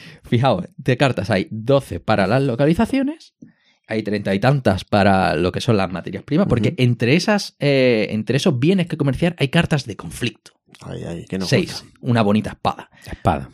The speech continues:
Speaker 1: ¿Por qué? Porque esto va de amotinarse, como bien dice el, el título. Entonces,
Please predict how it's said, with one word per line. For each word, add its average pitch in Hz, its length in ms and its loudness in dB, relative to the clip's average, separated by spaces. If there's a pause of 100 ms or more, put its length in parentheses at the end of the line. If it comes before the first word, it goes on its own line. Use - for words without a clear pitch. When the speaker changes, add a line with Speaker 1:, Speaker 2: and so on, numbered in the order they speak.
Speaker 1:
¿Por 175 220 0
qué? - 220 -2 (100)
Porque 185 340 0
esto 196 280 0
va 185 240 0 (320)
de 110 180 0
amotinarse, 120 640 -2
como 107 220 4
bien 104 240 4
dice 131 440 0
el, 87 600 -4 (120)
el 90 120 -16
título. - 300 -18 (160)
Entonces, 131 520 0